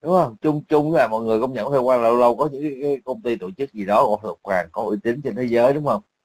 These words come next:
Họ đưa ra những định giá của các thương hiệu đó, các thương hiệu, rồi, à, toàn cầu đó, giá trị bao nhiêu, giá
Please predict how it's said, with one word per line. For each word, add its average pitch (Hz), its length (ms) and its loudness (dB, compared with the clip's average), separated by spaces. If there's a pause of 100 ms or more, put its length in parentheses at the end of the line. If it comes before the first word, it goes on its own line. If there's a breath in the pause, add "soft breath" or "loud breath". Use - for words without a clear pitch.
(320)
Họ 82 140 0
đưa 107 220 4
ra 104 220 2
những 98 220 -6
định 101 200 -4
giá 101 280 0
của 76 180 -14
các 131 240 -4
thương 104 200 -6
hiệu 80 240 -8
đó, 120 140 -2 (480)
các 127 140 -4
thương 120 160 -10
hiệu, 92 320 -6 (540)
rồi, 90 180 -4
à, 87 220 0
toàn 87 180 -4
cầu 90 300 2
đó, 117 140 -2 (400)
giá 107 200 0
trị 87 100 -8
bao 110 140 0
nhiêu, 113 220 0
giá 123 100 2